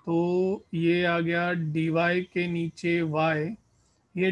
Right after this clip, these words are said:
dx को मैं उधर लेके जाता हूँ, तो ये आ गया dx इधर, और ये x को इसके नीचे लेके आता हूँ, तो ये आ गया x नीचे।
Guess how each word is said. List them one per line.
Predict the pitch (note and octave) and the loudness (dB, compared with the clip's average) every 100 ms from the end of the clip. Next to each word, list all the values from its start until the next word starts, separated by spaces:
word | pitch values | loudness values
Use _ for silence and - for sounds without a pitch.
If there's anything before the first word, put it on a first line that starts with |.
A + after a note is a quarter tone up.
| E3 | 2
dx | F3+ G3 G3 | 2 2 0
को | - | -2
मैं | G3+ G3 | 0 2
उधर | F3 F3+ | 2 0
लेके | F3+ D#3+ E3 | 0 -2 -2
जाता | D#3+ D#3 E3+ | -2 -4 -8
हूँ, | F#3 | -6
तो | D#3 | -4
ये | D#3+ | 0
आ | D#3+ D#3+ | 0 0
गया | D#3+ E3 | 0 0
dx | D#3 D#3 E3 E3+ - | 0 0 0 -2 -4
इधर, | D#3 F3+ G3+ - _ - | -2 -4 -6 -16 _ -4
और | F#3 | 2
ये | F#3+ G#3 G3 | 2 2 0
x | F#3+ - | -2 -2
को | - G3 | 0 2
इसके | - G3 | 0 -2
नीचे | F#3 E3 E3+ | -2 -2 -2
लेके | D#3 D#3 | -2 -2
आता | D3 - | -8 -8
हूँ, | D#3 E3 | -10 -4
तो | |
ये | D#3+ | -2
आ | D#3 | -2
गया | D#3 E3 | -2 -2
x | D#3+ C#3+ - | -4 -6 -12
नीचे। | C#3 | -14